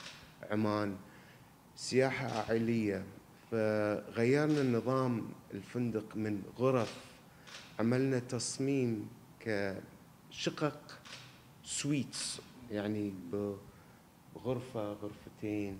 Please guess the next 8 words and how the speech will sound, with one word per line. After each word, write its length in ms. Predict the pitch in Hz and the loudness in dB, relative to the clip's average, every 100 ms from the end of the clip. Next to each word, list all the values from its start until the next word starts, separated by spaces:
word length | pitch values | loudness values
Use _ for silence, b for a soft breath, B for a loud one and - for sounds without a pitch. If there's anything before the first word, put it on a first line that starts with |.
| - | -10
ثلاثة، 680 | 101 95 107 107 104 101 98 | -6 -4 -2 -4 -4 -4 -2
ودائمًا 720 | 98 95 120 120 113 110 104 | -4 -2 -2 0 0 0 -2
أحيانًا 420 | 104 - 110 107 | -4 -6 -4 -4
يكون 360 | 104 101 - 107 | -6 -8 -4 -2
م-، 360 | 107 101 - 107 | -2 -4 -4 -2
معاهم 420 | 107 107 107 104 | 0 0 0 -2
القدم. 520 | 101 - - 69 - - B B B B B - | -6 -10 -8 -6 -6 -8 B B B B B -8
فغرفة 840 | 110 107 104 101 98 95 120 120 113 | 0 2 2 0 -2 -2 -2 -2 -4